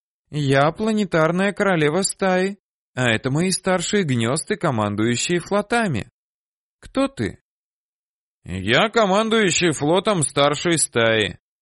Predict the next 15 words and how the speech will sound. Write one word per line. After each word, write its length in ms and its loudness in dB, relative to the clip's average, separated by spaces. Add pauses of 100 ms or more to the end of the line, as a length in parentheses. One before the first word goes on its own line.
(300)
Стая 440 2
Салем 440 2
немного 400 0
другая 460 2
внешне, 580 -2
более 400 2
мягкая, 720 0
она 240 0
поможет 640 0
в 40 -2
обучении 600 0
старших 580 0
гнёзд 460 -2
и 60 0
командующих". 1000 -2